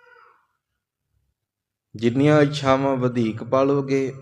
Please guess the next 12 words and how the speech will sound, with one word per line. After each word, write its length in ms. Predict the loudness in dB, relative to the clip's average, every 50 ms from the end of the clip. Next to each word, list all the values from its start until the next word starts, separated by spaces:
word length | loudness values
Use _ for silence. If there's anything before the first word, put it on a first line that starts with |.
| -6 -4
ਉਨਾ 260 | -4 -2 -2 -4 -4
ਤੁਸੀਂ, 400 | -6 -6 -6 -6 -6 -6 -8 -8
ਜਿਹੜਾ 300 | -6 -6 -4 -4 -4 -4
ਹੈ, 520 | -4 -6 -6 -6 -8 -8 -10 -12 -14 -16 -18 -20 _ _ _ _ _ _ _ _ _ _
ਸੰਸਾਰ 680 | _ -16 -12 -10 -8 -8 -10 -8 -6 -4 -4 -4 -4 -6
ਦੇ 160 | -6 -8 -8
ਵਿੱਚ 300 | -8 -8 -10 -10 -14 -16
ਹੋਰ 300 | -12 -6 -4 -2 -2 -2
ਰੁੱਝੋਗੇ, 560 | -2 -4 -6 -4 -6 -6 -8 -8 -10 -14 -16 -16 -12 -10
ਜੰਜਾਲਾਂ 460 | -8 -6 -6 -6 -4 -4 -4 -4 -6
ਵਿੱਚ 220 | -6 -8 -12 -12
ਫਸੋਗੇ। 520 | -14 -14 -14 -14 -14 -16 -18 -18 -20 -20